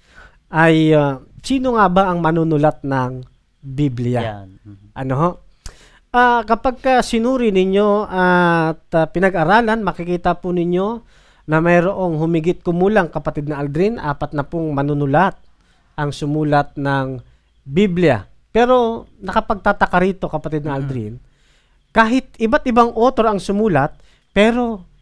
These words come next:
Speaker 1: hindi ito nagkakasalungatan.
Speaker 2: Walang kontrahan.
Speaker 1: Oo.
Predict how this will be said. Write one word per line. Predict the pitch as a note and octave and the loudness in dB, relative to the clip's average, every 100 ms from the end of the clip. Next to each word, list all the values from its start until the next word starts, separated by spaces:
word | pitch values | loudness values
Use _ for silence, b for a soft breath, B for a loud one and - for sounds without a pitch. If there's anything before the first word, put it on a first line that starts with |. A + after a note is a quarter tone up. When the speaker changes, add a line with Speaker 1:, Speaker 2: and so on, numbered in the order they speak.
| _ | _
Speaker 1:
hindi | F#3+ A3 G3+ B3+ D4 | 2 2 0 -2 -2
ito | B3+ G#3+ | -2 -2
nagkakasalungatan. | A3+ A3 F3+ G#3+ G#3+ G#3+ - G#3 G#3 G#3 F3 E3+ F3 A3+ | 0 0 0 0 0 -2 2 2 2 2 2 4 2 2
Speaker 2:
Walang | A#2+ A#2 | -4 -10
kontrahan. | - B2 - A#2+ A2 C3 A2+ | -10 -10 -6 -6 -6 -8 -4
Speaker 1:
Oo. | E3+ A#3 C#4 G3 | -4 -2 -4 -6